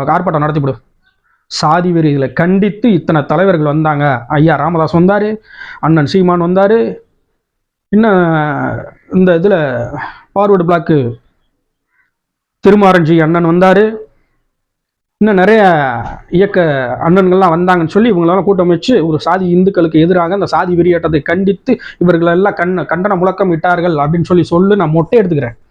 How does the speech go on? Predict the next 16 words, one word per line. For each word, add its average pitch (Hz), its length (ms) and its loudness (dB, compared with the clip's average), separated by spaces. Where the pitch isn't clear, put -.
ஏற்பட்டு 180 300 2
பூர்த்தினா 170 320 0
நான் 165 140 0
மொட்டை 175 200 0
எடுத்துக்கிறேன். 139 340 -4
நான் 165 180 0
பேச்சு 220 220 2
மாறல, 165 280 0
மீசையும் 202 460 0
கூட 175 140 0
எடுத்துக்கிறேன். 131 360 -4
மீசையை 226 220 2
பத்தி 202 160 0
பேசுறதுக்குலாம் 180 380 2
உனக்கெல்லாம் 180 280 0
என்ன 202 100 0